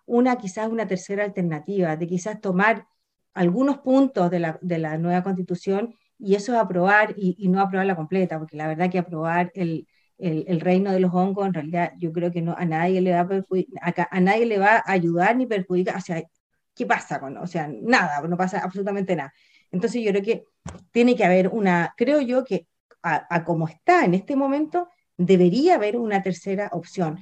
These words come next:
porque también es verdad, porque la gente no quiere seguir con la Constitución antigua, porque como ya él le puso el, el título de que so-, he-, hecha por cuatro generales, que cuando fue jamás por cuatro generales, sino que fueron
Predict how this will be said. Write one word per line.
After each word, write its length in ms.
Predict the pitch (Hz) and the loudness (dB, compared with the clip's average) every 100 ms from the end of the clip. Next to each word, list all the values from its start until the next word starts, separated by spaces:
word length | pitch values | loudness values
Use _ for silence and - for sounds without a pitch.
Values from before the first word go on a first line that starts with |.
| - _ _ | -18 _ _
porque 220 | 277 285 | -2 0
también 280 | 294 269 269 | 2 2 2
es 80 | 277 | 2
verdad, 340 | 277 220 208 254 | 0 2 0 0
porque 180 | 247 | -2
la 100 | 208 | -2
gente 260 | 202 226 240 | -2 -2 -2
no 100 | 208 | -2
quiere 220 | 190 208 | -2 -2
seguir 400 | 202 175 190 208 | -2 0 0 -4
con 180 | - 180 | 0 2
la 120 | 196 | 2
Constitución 440 | 226 190 180 185 311 | 0 -2 -4 -4 -2
antigua, 400 | 359 440 403 320 | -2 0 2 0
porque 280 | 277 269 - _ _ | -2 -4 -6 _ _
como 200 | - 233 | -2 2
ya 380 | 254 277 302 269 | 4 6 6 8
él 160 | 269 269 | 6 6
le 100 | 262 | 2
puso 440 | 262 269 277 254 | 2 2 4 4
el, 300 | 233 220 190 143 131 135 | 2 0 -2 -4 -6 -4
el 240 | 214 202 180 | -2 -2 -2
título 400 | 240 247 233 208 | -4 -2 0 0
de 120 | 196 | 0
que 100 | 202 | -2
so-, 160 | 214 - | -4 -6
he-, 240 | 202 233 233 | -4 0 0
hecha 220 | 233 247 | 0 0
por 140 | 208 | 0
cuatro 220 | 233 240 | 0 -2
generales, 480 | 226 208 208 214 233 | -4 -4 0 2 0
que 100 | 190 | 0
cuando 320 | 170 180 180 180 | 0 2 2 0
fue 160 | 202 | -2
jamás 400 | 190 170 190 220 - | -2 -2 -2 -4 -8
por 140 | 254 | -2
cuatro 220 | 277 269 | -2 -2
generales, 440 | 285 294 311 311 254 | -2 0 2 2 0
sino 240 | 208 202 | -2 0
que 100 | 196 | -2
fueron 320 | 202 214 208 | -2 -4 -4